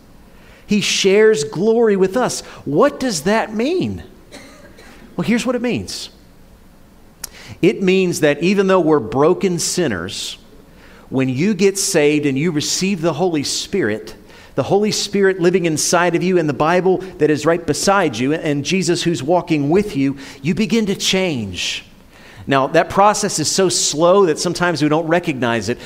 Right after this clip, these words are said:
but if you're walking in the Spirit and you're reading the Word and you're, and you're serving in a local church, God is changing you. He's transforming you.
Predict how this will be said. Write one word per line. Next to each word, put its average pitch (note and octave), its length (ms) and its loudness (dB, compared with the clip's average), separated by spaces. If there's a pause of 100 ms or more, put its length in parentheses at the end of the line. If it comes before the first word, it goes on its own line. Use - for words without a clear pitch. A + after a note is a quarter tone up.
(160)
but - 100 0
if C3 140 -2
you're D#3 140 4
walking F3+ 560 2
in F3+ 160 0
the G3+ 80 0
Spirit C3+ 560 -2 (120)
and C#3+ 140 0
you're C#3 140 2
reading D#3+ 400 0
the F3 100 0
Word C3+ 500 0 (120)
and C3 120 -2
you're, C3 120 -2 (200)
and C3 160 -2
you're B2+ 100 -2
serving F3 500 0
in F3+ 80 0
a E3 40 0
local F3+ 360 0
church, E3 500 -2 (240)
God E3+ 220 0
is - 160 -6
changing F#3 580 -2
you. A2+ 180 -2 (200)
He's F3 180 -2
transforming F3+ 800 -2
you. C#3 160 -2